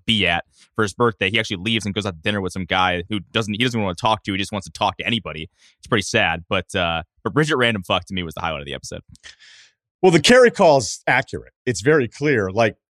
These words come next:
Speaker 2: I think from the jump, that was by design. She had a, she had way more dialogue in one of her first scenes than she's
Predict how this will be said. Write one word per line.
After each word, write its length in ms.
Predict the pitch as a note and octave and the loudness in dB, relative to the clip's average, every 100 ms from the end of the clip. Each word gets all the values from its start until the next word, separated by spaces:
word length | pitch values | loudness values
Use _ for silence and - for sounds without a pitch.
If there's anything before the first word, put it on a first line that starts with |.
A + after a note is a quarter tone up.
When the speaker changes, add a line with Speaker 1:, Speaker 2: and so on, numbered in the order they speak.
| - | -4
Speaker 2:
I 100 | A#2+ | 0
think 200 | C3+ C#3+ | 0 0
from 140 | C3 A#2 | -2 -2
the 80 | |
jump, 400 | E2+ - A#2 A#2+ - | -2 0 0 0 0
that 160 | G#2 | -2
was 120 | G#2 | -2
by 220 | D#2 G2+ G2 | 0 2 2
design. 540 | F2 F2 G#2 G2 E2+ | 0 0 2 2 -2
She 220 | D2+ G2+ | -6 -4
had 100 | G2 | -4
a, 60 | E2+ _ - | -4 _ -6
she 140 | B2+ | -2
had 120 | A2 | 0
way 200 | G2 A#2 | 2 2
more 180 | A2+ G#2 | 4 2
dialogue 640 | E2 G2 G#2+ F#2 E2+ D#2+ D#2 | 4 4 4 4 2 0 -2
in 220 | F2+ E2+ | -6 -4
one 100 | F#2 | -2
of 80 | E2 | -4
her 100 | E2 | -4
first 300 | G2 F2 - | -2 -2 -2
scenes 380 | G2+ F#2+ D#2+ C#2+ | -2 -2 -4 -6
than 120 | E2+ | -6
she's 420 | D2+ F#2+ D2 C2+ | -4 -6 -6 -8